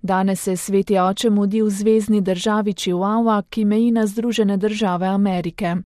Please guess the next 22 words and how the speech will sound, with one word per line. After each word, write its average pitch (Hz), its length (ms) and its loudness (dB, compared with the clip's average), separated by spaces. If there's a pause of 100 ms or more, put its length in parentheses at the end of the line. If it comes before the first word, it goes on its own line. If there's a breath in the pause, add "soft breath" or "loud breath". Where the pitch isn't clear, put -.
(200)
Dopoldne 190 680 0
je 180 120 -2
prispel 190 580 2
v 202 160 0
največje 202 600 0
mesto 214 480 0
Ciudad 190 540 0 (100)
Juarez, 190 580 0 (280)
kjer 190 180 -2
so 202 160 -2
na 185 120 0
programu 202 680 2
obisk 180 440 -2
kaznilnice, 208 960 2
srečanje 226 680 0
s - 120 -4
svetom 175 420 -2
dela 220 380 2 (100)
ter 208 200 0
sklepna 226 580 0
sveta 196 420 -2
maša. 175 520 -2